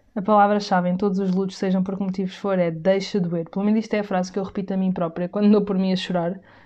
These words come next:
que é muito comum, quem me conhece sabe que eu choro imenso. Mas é, é mesmo isso, eu, tipo, eu olho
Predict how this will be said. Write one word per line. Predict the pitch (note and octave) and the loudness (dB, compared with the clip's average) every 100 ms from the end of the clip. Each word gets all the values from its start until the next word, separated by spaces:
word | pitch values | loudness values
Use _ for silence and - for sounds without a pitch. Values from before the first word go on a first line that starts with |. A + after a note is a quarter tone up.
| - | -20
que | - A3+ | -2 2
é | |
muito | G#3 F#3 F3+ | 4 2 0
comum, | - D#3+ D#3+ | -2 -4 -2
quem | F3+ | -4
me | F3+ | -4
conhece | F3 E3+ | -2 -4
sabe | - E3+ | -2 -6
que | F3 | -4
eu | |
choro | F3 F3 | -6 -4
imenso. | E3+ E3 - _ - - - - | -4 -6 -10 _ -20 -20 -10 -2
Mas | G3+ G3 | 0 2
é, | G3+ G#3 | 2 2
é | |
mesmo | G#3+ A3 | 2 4
isso, | F#3+ F3+ F3+ | 0 -2 -4
eu, | |
tipo, | F3+ F#3 | -4 -2
eu | F3+ | 2
olho | F3+ G3 A#3 | 2 0 -6